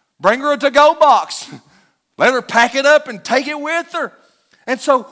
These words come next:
what we find is he's providing personally for her. But it gets better. He also ends up providing secretly for her as well. Because imagine Ruth gathering all of her food together and,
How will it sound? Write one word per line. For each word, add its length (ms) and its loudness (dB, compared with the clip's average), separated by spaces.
what 300 -4
we 80 -8
find 380 -8
is 100 -20
he's 220 -12
providing 1040 -14
personally 720 -12
for 220 -10
her. 240 -10
But 100 -4
it 100 -8
gets 180 -12
better. 540 -10
He 160 -16
also 420 -18
ends 220 -16
up 160 -14
providing 520 -14
secretly 720 -20
for 260 -18
her 220 -16
as 120 -16
well. 240 -12
Because 280 -12
imagine 420 -6
Ruth 460 -12
gathering 360 -2
all 140 -2
of 60 -6
her 80 -6
food 280 -14
together 440 -8
and, 120 -18